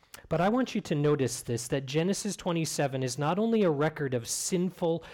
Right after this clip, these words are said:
failure of God's chosen people. Genesis twenty-seven is also an assertion of God's sovereign grace. It is through faith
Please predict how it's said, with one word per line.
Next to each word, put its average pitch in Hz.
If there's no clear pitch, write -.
failure 123
of 131
God's 147
chosen 147
people. 131
Genesis 202
twenty-seven 165
is 143
also 160
an 147
assertion 127
of 139
God's 160
sovereign 135
grace. 135
It 175
is 170
through 214
faith 156